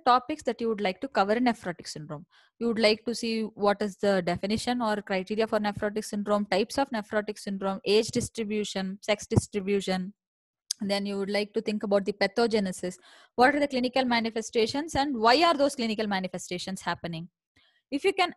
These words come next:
answer all these questions, these are all questions that are put forth by yourself to yourself. Okay. If you are able to answer all these questions, then you're good. You know your subject, you'll be able to answer the question in your exams, whichever way it is asked.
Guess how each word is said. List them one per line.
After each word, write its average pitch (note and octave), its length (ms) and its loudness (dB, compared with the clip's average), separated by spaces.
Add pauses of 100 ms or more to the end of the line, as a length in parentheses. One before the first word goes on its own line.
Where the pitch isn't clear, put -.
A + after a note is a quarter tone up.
answer F#4 540 4 (180)
all A3+ 240 4
these B3 260 -6
questions, - 680 -6 (420)
these E4+ 160 4
are G4+ 80 8
all G4+ 80 6
questions F4+ 360 -2
that C#4 160 2
are D4+ 60 2
put D4+ 260 -4
forth E4 280 0
by A#3 180 6
yourself C#4 540 4 (200)
to E4 120 2
yourself. E3+ 440 -2 (840)
Okay. F#3 240 -14 (400)
If B3+ 80 -4
you D4 80 2
are C#4+ 40 4
able F#4 260 4
to - 120 4
answer F#4+ 300 2
all D4+ 140 4
these D4 200 0
questions, B3 500 -2
then B3 240 0
you're C#4 220 -2
good. F3+ 320 0 (420)
You A#3+ 140 4
know B3 220 6
your F#4 160 4
subject, A#3+ 480 2
you'll B3+ 160 -2
be C#4+ 180 2
able C#4 220 0
to - 180 2
answer A#3+ 320 2
the D#4+ 140 -2
question C4+ 640 -4
in D#4 160 -2
your F4 160 2
exams, G#3 480 -2
whichever E4 320 0
way C#4 160 2
it - 100 -4
is F#3 200 -8
asked. - 340 -8